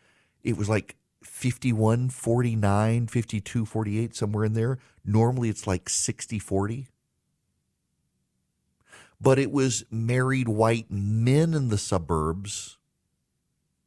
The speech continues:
who walked away from Donald Trump.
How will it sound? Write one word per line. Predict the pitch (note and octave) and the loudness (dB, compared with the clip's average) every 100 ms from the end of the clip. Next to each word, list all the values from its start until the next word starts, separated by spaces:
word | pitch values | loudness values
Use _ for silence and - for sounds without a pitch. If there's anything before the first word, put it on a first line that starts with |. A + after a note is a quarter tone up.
| _ _ _ _ _ _ _ _ _ | _ _ _ _ _ _ _ _ _
who | - C3 | 0 2
walked | A2 G#2+ G#2 | 4 4 2
away | A2 B2+ D3 | 0 2 0
from | - G#2+ | -2 -4
Donald | E2+ C#2+ C2 | -4 -4 -10
Trump. | - - - | -12 -12 -12